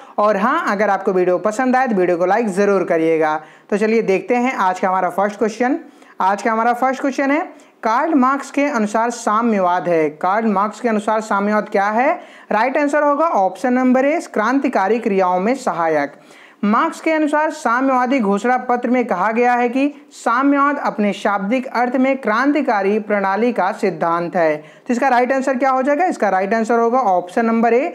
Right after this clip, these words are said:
कार्ल मार्क्स के अनुसार साम्यवाद क्रांतिकारी क्रियाओं में सहायक है।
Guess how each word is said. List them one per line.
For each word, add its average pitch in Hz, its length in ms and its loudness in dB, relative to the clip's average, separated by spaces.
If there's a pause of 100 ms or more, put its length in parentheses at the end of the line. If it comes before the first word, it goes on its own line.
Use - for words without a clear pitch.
(280)
कार्ल 208 220 2
मार्क्स 208 320 -2
के 262 60 -2
अनुसार 247 320 2
साम्यवाद 233 720 0
क्रांतिकारी 277 580 0
क्रियाओं 190 380 0
में 254 160 0
सहायक 160 600 0
है। 156 260 -2